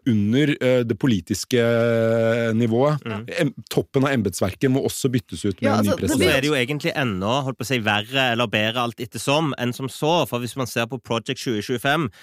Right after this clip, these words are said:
Speaker 2: så har du jo dette såkalte F-rule som man snakker om. For det man er veldig irritert på når man besøker Washington D C og konservative, er jo Washington D C er femognitti prosent demokratisk.
Speaker 3: Mm.
Speaker 2: Og de mener ikke helt uten grunn at du har massevis av demokrater i det føderale byråkratisystemet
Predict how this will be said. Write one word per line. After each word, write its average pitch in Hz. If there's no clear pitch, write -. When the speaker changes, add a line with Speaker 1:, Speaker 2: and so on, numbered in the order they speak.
Speaker 2:
så -
har 113
du 120
jo -
dette 117
såkalte 123
F-rule 147
som 120
man 117
snakker 110
om. 90
For 123
det 123
man 151
er 147
veldig 120
irritert 151
på 135
når 113
man 127
besøker 120
Washington 120
D 123
C 127
og 117
konservative, 139
er 113
jo 120
Washington 139
D 127
C 113
er 110
femognitti 104
prosent 101
demokratisk. 107
Speaker 3:
Mm. 233
Speaker 2:
Og 113
de 160
mener 139
ikke 233
helt 254
uten 180
grunn 226
at 127
du 151
har 160
massevis 180
av 165
demokrater 147
i 117
det 139
føderale 123
byråkratisystemet 123